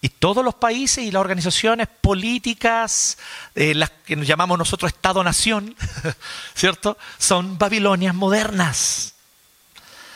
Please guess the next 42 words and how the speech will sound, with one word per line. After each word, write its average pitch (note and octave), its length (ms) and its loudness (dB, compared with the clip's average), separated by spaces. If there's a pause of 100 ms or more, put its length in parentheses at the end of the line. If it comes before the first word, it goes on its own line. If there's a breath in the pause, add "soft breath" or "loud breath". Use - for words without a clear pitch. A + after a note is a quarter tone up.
(200 loud breath)
Entonces, G3 680 0
con D3+ 140 0
lo C#3+ 60 2
cual F3 120 2
yo F3+ 100 0
no F3 60 0
quiero G3 120 0
decir, - 200 -2
"Ah, - 40 2
entonces G#3+ 240 -2
no G3+ 80 2
podemos G3+ 320 0
hacer F3 180 0
nada". B3 340 0
No, F3+ 220 -10
no G3 80 -6
he G3 40 -2
dicho C4+ 260 -2
eso. - 180 -8 (1120)
No F3 80 -2
se G3+ 140 -2
me G3 100 2
precipite, D3+ 540 -2
porque - 220 0
con D#3+ 160 2
Daniel D#3+ 260 0
vamos A#3+ 160 2
a A#3 40 4
aprender G#3+ 440 0 (420 loud breath)
que - 100 -2
igual - 180 2
podemos G3+ 760 -2 (440 loud breath)
hacer A3 320 2
mucho F3+ 500 -2 (580 loud breath)
por C#3+ 180 4
el C#3+ 80 2
bien D#3+ 200 2
común G#3 540 2 (640 soft breath)
y D#3+ 80 -2
por E3+ 140 2
el F3 60 4
shalom, G3 580 0